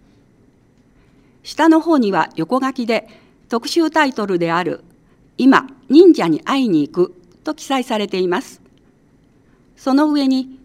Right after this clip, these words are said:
二月二十二日は「忍忍忍忍者の日」と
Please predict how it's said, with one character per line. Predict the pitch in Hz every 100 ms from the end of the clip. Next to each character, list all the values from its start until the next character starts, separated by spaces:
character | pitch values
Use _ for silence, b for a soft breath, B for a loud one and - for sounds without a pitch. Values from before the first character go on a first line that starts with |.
| -
二 | 294
月 | 339 320 202 - -
二 | 269 302
十 | 254 175
二 | 147 214
日 | 202 151
は | 151 - - b b -
「忍 | 190 254 311 302
忍 | 294 277 269
忍 | 262 - - -
忍 | 330 330
者 | 254 175
の | 165
日」 | -
と | - 170